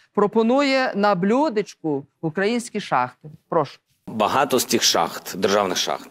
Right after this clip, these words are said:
Speaker 2: які в нас є, і вони, е, дійсно неприбуткові, якщо цьому вірити.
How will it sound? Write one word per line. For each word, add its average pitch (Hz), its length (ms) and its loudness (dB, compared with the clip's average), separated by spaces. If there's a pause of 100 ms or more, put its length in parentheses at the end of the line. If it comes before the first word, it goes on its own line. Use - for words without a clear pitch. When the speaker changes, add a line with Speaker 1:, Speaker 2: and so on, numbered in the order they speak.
Speaker 2:
які 104 220 -4
в 110 40 0
нас 107 340 0
є, 85 220 0 (400)
і 110 120 0
вони, 110 460 4 (380)
е, 104 120 0
дійсно 110 480 0 (240)
неприбуткові, 98 800 2 (100)
якщо - 380 2
цьому 101 380 2
вірити. - 440 -10